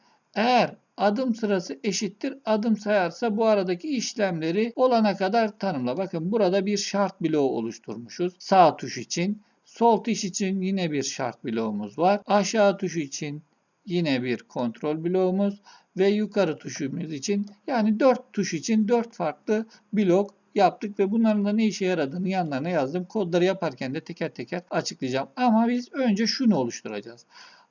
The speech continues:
Adım sayısı, adım sırasına sayara eşit olana kadar bu aradaki işlemleri yap komutunu hemen alıyoruz.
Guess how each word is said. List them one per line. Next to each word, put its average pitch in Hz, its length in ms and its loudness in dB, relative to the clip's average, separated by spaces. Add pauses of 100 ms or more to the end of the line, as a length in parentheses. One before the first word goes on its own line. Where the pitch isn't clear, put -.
Adım 294 580 0
sayısı, 208 840 -2
adım 220 340 -2
sırasına 185 640 -6
sayara 185 380 4
eşit 214 320 -4
olana 226 340 0
kadar 190 320 -2
bu 208 100 4
aradaki 170 400 0
işlemleri 202 760 0 (240)
yap 220 380 2
komutunu 160 500 -4
hemen 208 420 0
alıyoruz. 120 560 -2